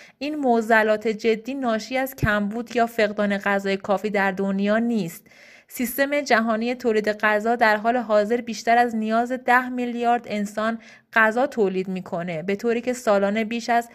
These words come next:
صد کیلوگرم غذا به ازای هر نفر در کشورهای صنعتی داره دور ریخته می‌شه.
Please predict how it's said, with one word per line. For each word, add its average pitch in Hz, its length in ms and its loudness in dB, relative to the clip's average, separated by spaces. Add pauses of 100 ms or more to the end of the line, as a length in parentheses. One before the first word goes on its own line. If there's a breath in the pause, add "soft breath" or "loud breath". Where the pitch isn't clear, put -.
(140 soft breath)
صد 247 420 0
کیلوگرم 240 720 -2
غذا 208 520 2
به 202 240 -2
ازای 220 340 0
هر 247 340 0
نفر 233 640 0 (320 loud breath)
در 202 180 4
کشورهای 208 680 -2
صنعتی 196 560 0
داره 214 220 2
دور 247 240 -2
ریخته 180 380 -4
می‌شه. 165 420 -2